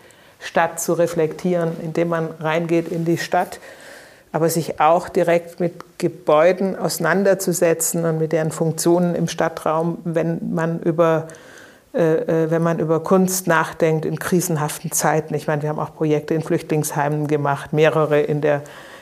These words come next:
äh, zweitausendfünfzehn in der sogenannten Flüchtlingskrise und,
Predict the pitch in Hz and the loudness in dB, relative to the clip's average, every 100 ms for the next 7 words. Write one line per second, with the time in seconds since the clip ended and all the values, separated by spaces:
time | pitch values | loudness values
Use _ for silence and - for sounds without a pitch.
0 | - - 156 151 151 151 151 160 196 185 | -12 -2 0 2 2 2 2 2 2 2
1 | - 165 151 151 151 151 147 160 156 151 | 2 0 2 0 0 2 2 2 2 0
2 | 143 143 - 175 165 156 - - 175 151 | 0 -2 0 0 0 -2 -2 -4 0 0
3 | 143 151 147 147 151 147 143 143 | 2 2 2 2 0 -2 -2 -6